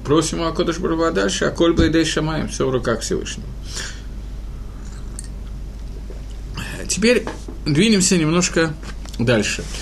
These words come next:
Это я просто ответил на вопрос, который мне был задан. То я думаю, что, э, с этим можно закончить. И я не помню, хотели ли мы еще что-то по этим двум брахам, брахот или нет говорить.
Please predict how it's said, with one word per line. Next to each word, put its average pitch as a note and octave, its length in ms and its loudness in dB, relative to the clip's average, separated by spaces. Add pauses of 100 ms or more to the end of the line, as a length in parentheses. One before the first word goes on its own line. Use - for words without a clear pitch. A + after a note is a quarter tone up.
(320)
Это - 80 4
я D3 80 8
просто C#3 320 4
ответил B2 380 4
на A#2+ 100 4
вопрос, A#2 320 2
который A2+ 220 2
мне B2+ 180 4
был C#3+ 140 4
задан. G#3+ 420 4 (1700)
То - 200 2 (880)
я C#3 120 4
думаю, F#3+ 400 4
что, D#3+ 420 2 (1400)
э, A#2+ 240 0
с - 160 2
этим D3+ 200 6
можно B2 320 4
закончить. G#3 720 2
И F#3 280 6 (180)
я D3+ 100 0
не C#3+ 80 4
помню, F3 300 4
хотели D3 380 4
ли B2 80 2
мы C3 140 4
еще B2+ 240 2
что-то B2 280 2
по - 120 0
этим A2 360 2
двум A#2 220 2
брахам, A2+ 420 2
брахот A#2 480 2
или G#2+ 140 4
нет A2+ 240 2
говорить. E3 460 2